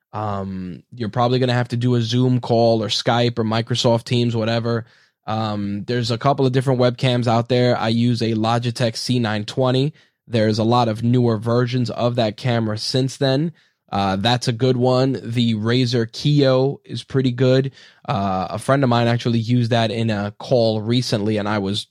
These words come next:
really impressed because the, that camera actually has an L E D light around it, which gives you some really good ambient lighting if you're in a darker, if you're in a, in a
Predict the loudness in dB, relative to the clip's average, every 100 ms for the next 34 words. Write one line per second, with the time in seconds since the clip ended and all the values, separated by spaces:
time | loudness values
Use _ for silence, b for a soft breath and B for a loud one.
0 | -18 -2 2 4 4 2 0 2 2 0
1 | -2 -2 0 -2 -4 b b _ -4 -4
2 | 0 0 2 2 0 0 0 0 0 -2
3 | -2 0 0 0 0 0 0 0 -2 _
4 | -6 -2 0 2 4 2 0 b b b
5 | -2 0 2 2 2 2 2 4 4 4
6 | 4 2 2 0 0 2 0 2 2 2
7 | 2 0 -2 -2 0 0 0 -4 -2 0
8 | 0 0 -2 -2 b b b -6 -4 -2
9 | 0 2 2 0 -2 -2 -2 -2 -4